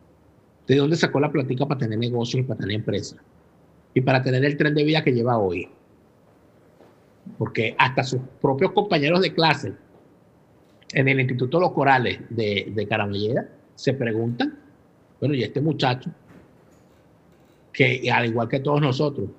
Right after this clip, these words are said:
traía la, la, la arepa envuelta en papel de aluminio en la mañana y jugaba pelotico de goma con nosotros en el patio y tenía que esperar,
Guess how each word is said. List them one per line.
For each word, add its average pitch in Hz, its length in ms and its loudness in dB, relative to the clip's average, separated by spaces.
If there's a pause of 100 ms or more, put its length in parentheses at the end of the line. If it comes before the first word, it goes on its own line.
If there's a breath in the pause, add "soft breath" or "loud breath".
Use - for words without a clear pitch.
(800)
traía 120 640 2
la, 117 280 0
la, 123 160 0
la 127 140 -2
arepa 117 240 -2
envuelta 131 320 -2
en 147 40 -4
papel 127 300 -2
de 131 60 0
aluminio 123 320 0
en 139 60 0
la 139 60 0
mañana 113 520 -4 (920)
y 123 80 2
jugaba 123 320 2
pelotico 131 320 0
de 123 60 0
goma 131 180 2
con 135 120 2
nosotros 120 280 -2
en 131 60 2
el 120 100 0
patio 120 320 0 (1700)
y 135 80 -8
tenía 127 260 0
que 139 60 0
esperar, 120 840 4